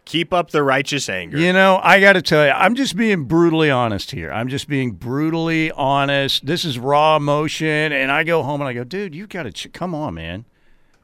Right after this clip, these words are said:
Speaker 2: But this is the way I feel. I'm paid to give my opinion. Uh, look, I'm going full-on homer on this deal. I know it.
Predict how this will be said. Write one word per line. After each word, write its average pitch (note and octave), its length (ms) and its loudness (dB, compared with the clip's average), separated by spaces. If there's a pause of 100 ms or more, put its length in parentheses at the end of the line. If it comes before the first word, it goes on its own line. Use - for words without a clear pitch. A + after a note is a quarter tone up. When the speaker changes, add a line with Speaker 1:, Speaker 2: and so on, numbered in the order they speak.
(100)
Speaker 2:
But D3 520 0
this F3+ 220 -2
is F#3+ 120 -6
the E3+ 100 -4
way D3+ 220 2
I C3 120 4
feel. E3+ 580 -2 (300)
I'm C3 180 -2
paid C#3+ 220 0
to C#3+ 60 -2
give C#3+ 120 -2
my C3 200 0
opinion. E3 640 -2
Uh, C3 120 -4
look, C3+ 240 -2
I'm C#3 180 -2
going D3 400 2
full-on E3 540 0
homer D#3 460 0
on D#3+ 140 0
this D#3+ 220 -4
deal. D3 360 0
I B2 160 -2
know B2+ 320 -2
it. D#3 200 -4